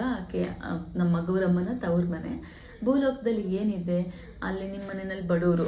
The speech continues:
ಅಂತ ಒಂದು ಕತೆ. ನಿಜನ ಸುಳ್ಳ ನನಗ್ ಗೊತ್ತಿಲ್ಲ, but ನಮ್ ಕಡೆ ನಮ್ಮಮ್ಮ ಹೇಳ್ತಾ ಇದ್ರು. ಆ, ಶಿವ ಕೇಳ್ತಾರಂತೆ, "ನೀನು ಭೂಲೋಕಕ್ಕೆ ಹೋಗ್ತೀನಿ ಅಂತಿಲ್ಲ, ನಿಂಗೇನವ್ರು ಏನು ಹಬ್ಬದ ಅಡ್ಗೆ ಮಾಡಿ ಊಟ ಮಾ-, ಬಡಿಸ್ತಾರಾ?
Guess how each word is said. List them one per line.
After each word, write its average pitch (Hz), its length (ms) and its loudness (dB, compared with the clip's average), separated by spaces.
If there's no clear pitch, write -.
ಅಂತ 226 300 0
ಒಂದು 311 200 4
ಕತೆ. 202 520 -4
ನಿಜನ 190 420 0
ಸುಳ್ಳ 220 220 0
ನನಗ್ 185 240 -2
ಗೊತ್ತಿಲ್ಲ, 180 420 -4
but 269 200 -2
ನಮ್ 208 220 -2
ಕಡೆ 214 340 -2
ನಮ್ಮಮ್ಮ 185 460 -2
ಹೇಳ್ತಾ 170 400 -4
ಇದ್ರು. 165 460 -8
ಆ, - 300 -6
ಶಿವ - 280 2
ಕೇಳ್ತಾರಂತೆ, 185 720 0
"ನೀನು 208 380 0
ಭೂಲೋಕಕ್ಕೆ 220 500 2
ಹೋಗ್ತೀನಿ 180 300 -2
ಅಂತಿಲ್ಲ, 180 320 0
ನಿಂಗೇನವ್ರು 202 760 -2
ಏನು 196 360 0
ಹಬ್ಬದ 185 400 2
ಅಡ್ಗೆ 185 260 4
ಮಾಡಿ 175 420 6
ಊಟ - 360 0
ಮಾ-, - 680 -2
ಬಡಿಸ್ತಾರಾ? 180 720 4